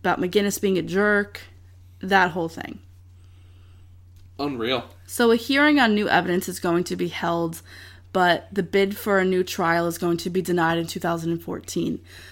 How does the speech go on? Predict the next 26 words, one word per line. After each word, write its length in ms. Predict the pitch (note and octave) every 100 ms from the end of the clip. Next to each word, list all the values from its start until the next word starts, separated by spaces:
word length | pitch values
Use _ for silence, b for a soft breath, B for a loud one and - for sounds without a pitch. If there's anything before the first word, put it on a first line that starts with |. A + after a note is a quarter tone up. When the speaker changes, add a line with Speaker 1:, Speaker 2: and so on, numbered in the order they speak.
| B
Speaker 1:
So 120 | -
think 180 | A#3+ D4+
about 180 | C4 -
it, 60 | G#3
it 20 |
takes 260 | - D#4+
a 60 | E4
long 240 | A3 A#3
time 300 | A#3 A3 F3+
too. 400 | D#3+ - A#3+ - - B B
So 120 | -
they're 100 | A3
asking 320 | D#4 D#4 -
for 100 | C4
a 40 | G#3
new 120 | G3+
trial 300 | - G#3 G3
in 60 | F#3+
two 120 | G#3
thousand 300 | F#3+ F3 D#3
twelve 420 | - G3+ F3+ F3
based 260 | F3 F3 F#3+
on 100 | F#3
the 60 |
new 200 | F3+ F#3+
evidence. 560 | F3+ E3+ D#3+ - -